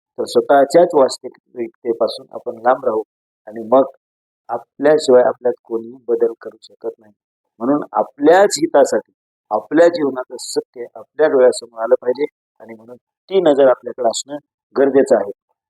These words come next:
तेव्हा मला या चिंतनातून एक महत्त्वाचा विषय तोच सांगायचा आहे की भरपूर काही वाईट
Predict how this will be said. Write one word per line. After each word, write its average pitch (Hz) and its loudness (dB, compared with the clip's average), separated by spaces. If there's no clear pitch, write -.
तेव्हा 180 2
मला 180 4
या 180 6
चिंतनातून 170 2
एक - -6
महत्त्वाचा 165 2
विषय 175 2
तोच 170 -2
सांगायचा 135 4
आहे 113 2
की 165 -2
भरपूर 175 0
काही 180 0
वाईट 160 4